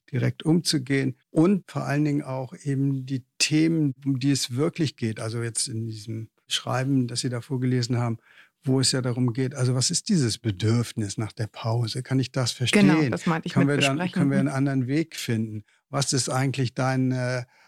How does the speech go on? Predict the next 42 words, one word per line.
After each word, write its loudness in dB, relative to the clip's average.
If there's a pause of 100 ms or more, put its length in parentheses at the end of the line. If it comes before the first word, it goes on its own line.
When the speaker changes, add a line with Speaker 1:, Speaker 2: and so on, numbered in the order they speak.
(120)
Speaker 1:
Opposition, 0
wenn -4
du -8
sagst, -8
„Ja, 0
ich -4
will -2
jetzt -2
hier 0
nicht -4
die -12
ganze 0 (100)
Zeit 0
nur 2
der 0
Breadwinner -2
sein“? -6 (320)
Was 2
ist -2
da, 2 (220)
was 2
steckt -2
dahinter? 2
Was -4
ist, -8 (140)
was 0
sind 0
deine -2
Träume? 0
Was -4
sind 0
deine 0
Vorstellungen? -4
Also 2
Speaker 2:
Ja. 4 (240)
Speaker 1:
das 2
zu -2
erweitern, -2
also -4
weil -2
es -4
doch -6